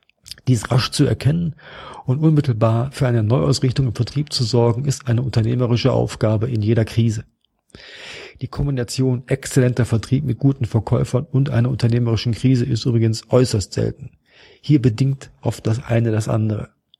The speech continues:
Seien Sie konsequent von Anfang an bei der Auswahl und der Förderung Ihrer Vertriebsmitarbeiter.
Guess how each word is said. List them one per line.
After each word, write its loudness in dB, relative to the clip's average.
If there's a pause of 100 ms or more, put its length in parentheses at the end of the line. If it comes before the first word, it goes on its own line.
(400)
Seien 0
Sie 0
konsequent 0
von -2
Anfang -4
an -2
bei 2
der 0
Auswahl 0
und -6
der -2
Förderung 2
Ihrer -2
Vertriebsmitarbeiter. -6